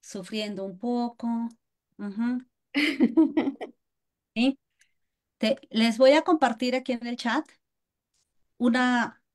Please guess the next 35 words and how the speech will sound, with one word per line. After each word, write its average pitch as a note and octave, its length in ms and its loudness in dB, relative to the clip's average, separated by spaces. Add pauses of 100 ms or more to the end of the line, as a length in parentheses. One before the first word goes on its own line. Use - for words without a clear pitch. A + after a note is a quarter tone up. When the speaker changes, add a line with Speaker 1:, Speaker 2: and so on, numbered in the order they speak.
(340)
Speaker 1:
una A#3 220 0
página A#3+ 300 0
muy G#3+ 140 -2
bonita A3 500 -2
que G#3+ 100 -10
es G3 100 -14
para G#3 320 -2 (100)
hacer G3+ 280 -6
texto - 360 -8
simulado G3 720 -4
hipster. - 600 -6 (640)
Entonces, A#3+ 600 2
abre D4+ 360 4
ese, C#4+ 420 2
eso - 260 -6
que - 80 -12
te - 80 -6
acabo A3 280 -4
de G#3 100 -6
dar G3+ 280 -6 (460)
para F#3+ 240 -2
que G3+ 140 -8
tomes A#3 360 -2
un A#3+ 100 0
texto - 300 -10
simulado G3 440 -4
hipster. - 540 -6 (280)
Es G3 120 -8
muy A3 160 -2
bonita. G#3+ 440 -6 (680)
Speaker 2:
Ok. G#3 400 -6 (320)
¿Abro B3+ 420 8
Speaker 1:
Y - 0 -
Speaker 2:
esto? C#4+ 580 2 (520)
Speaker 1:
abre, E4+ 420 4